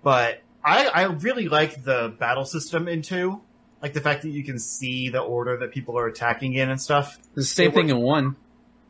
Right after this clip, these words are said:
Speaker 1: I never played one.
Speaker 2: Yeah, I'm just sa-, I'm just saying it's the same thing in one. So you'll, you'll,
Speaker 1: Okay.
Speaker 2: it's, it's not that much of a leap when you go back. It's
Speaker 1: Yeah.
Speaker 2: probably more limiting. Uh, movement is, isn't as free. I don't know, but
Speaker 1: Mm-hmm.
Speaker 2: it's, yeah, it's the same.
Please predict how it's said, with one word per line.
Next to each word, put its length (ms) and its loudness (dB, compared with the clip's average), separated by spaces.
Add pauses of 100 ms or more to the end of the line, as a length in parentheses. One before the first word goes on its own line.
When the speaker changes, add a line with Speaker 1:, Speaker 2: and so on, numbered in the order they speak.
(480)
Speaker 1:
I 80 0
never 160 -2
played 200 -2
one. 140 -10 (320)
Speaker 2:
Yeah, 180 4
I'm 100 6
just 140 2
sa-, 120 4
I'm 100 6
just 140 2
saying 220 6
it's 120 -2
the 60 -4
same 180 2
thing 140 0
in 80 -2
one. 180 0
So 100 -8
you'll, 220 0
you'll, 180 -4
Speaker 1:
Okay. 120 -2
Speaker 2:
it's, 200 -8 (280)
it's 200 0
not 160 4
that 100 6
much 140 4
of 80 2
a 60 2
leap 240 2
when 100 0
you 80 -2
go 140 -2
back. 380 -4 (260)
It's 140 0
Speaker 1:
Yeah. 100 6
Speaker 2:
probably 160 6 (100)
more 100 2
limiting. 500 2 (460)
Uh, 220 4
movement 480 4
is, 260 -2 (200)
isn't 280 0
as 260 -6 (240)
free. 280 -6
I 140 2
don't 160 0
know, 200 -6 (400)
but 220 4
Speaker 1:
Mm-hmm. 180 -4
Speaker 2:
it's, 380 -2
yeah, 180 -4 (180)
it's 160 -4
the 80 -2
same. 180 -8